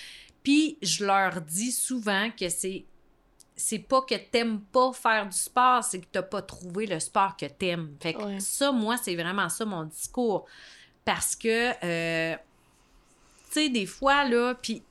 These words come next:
Speaker 1: tu sais, dans toutes les régions du Québec, il y a des sports qui sont comme plus mis de l'avant, euh, puis, euh, publicisés. Puis si tu fais pas ce sport-là, ben, t'as moins
Speaker 2: Mm.
Speaker 1: d'occasion des fois de faire d'autres sports parce que, bon,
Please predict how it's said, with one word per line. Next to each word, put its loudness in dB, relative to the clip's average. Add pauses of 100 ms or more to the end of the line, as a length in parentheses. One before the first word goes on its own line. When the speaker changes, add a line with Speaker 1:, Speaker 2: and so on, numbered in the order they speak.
(260)
Speaker 1:
tu -2
sais, 2
dans 2
toutes -8
les 0
régions -4
du -10
Québec, -6
il -6
y 0
a -2
des -6
sports 0
qui -8
sont -8
comme -4
plus -4
mis -4
de -6
l'avant, 0 (460)
euh, -2 (100)
puis, -8
euh, 0 (300)
publicisés. -4
Puis -2
si -6
tu -8
fais 0
pas -2
ce -4
sport-là, 2
ben, 0
t'as -2
moins -2
Speaker 2:
Mm. -2
Speaker 1:
d'occasion 2
des -4
fois -2
de 0
faire 0
d'autres -6
sports 2
parce -6
que, 4
bon, 0